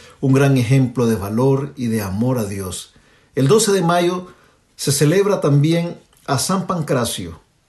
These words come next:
Él era de origen frigio y fue bautizado a los catorce años de edad. Entregó todas sus posesiones a los pobres. Esto atrajo la atención de las autoridades, que descubrieron que él era cristiano.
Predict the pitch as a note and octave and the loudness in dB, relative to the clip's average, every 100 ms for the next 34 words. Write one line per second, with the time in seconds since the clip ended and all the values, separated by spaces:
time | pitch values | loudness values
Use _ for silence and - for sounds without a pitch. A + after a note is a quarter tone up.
0 | - D3 D3 D3 C#3 B2 A#2+ C#3 C3+ A2 | -10 0 4 4 2 2 2 2 2 0
1 | - E3+ E3+ C#3+ C#3+ D3+ - C3 D3+ F3+ | -4 -4 -2 0 0 -2 -4 -6 -4 -4
2 | F3 - B2+ D3+ D3 C#3+ C#3 A#2+ C#3+ D3 | -4 -4 -4 0 2 0 -2 -4 -4 -2
3 | B2 B2 B2+ G#2+ B2 A2+ G#2+ G2 F#2 - | -2 -2 -2 -4 -2 -2 -2 -8 -14 -20
4 | - - - C#3+ C#3 C3+ E3 F3 E3+ D3 | -20 -10 0 2 4 2 2 2 0 0
5 | C#3 - A#2+ A2+ C3+ C#3 C#3 B2 A2+ - | -2 -4 -4 -4 0 0 0 0 -4 -4
6 | D3+ A#2+ G2+ F2+ - _ _ _ _ - | -2 -2 -4 -10 -16 _ _ _ _ -4
7 | C3+ B2 - C#3+ D3 C3+ C#3 A#2+ A2+ D3 | -2 -2 0 2 2 2 0 -2 0 0
8 | C#3 B2 C3+ A#2 A#2 A#2 A#2 C3 D3 C#3+ | 0 0 -2 -4 -2 -2 0 0 0 -2
9 | - A#2+ A2 - A2+ C3 C#3 C#3 C#3 A#2+ | -2 -4 -4 -6 -2 0 2 0 -2 -2
10 | C3+ D#3+ D#3+ D3 F3 - D3 C#3+ - C3+ | -2 -2 -6 -8 -8 -6 -6 -6 -4 -4
11 | G2 F2 | -4 -10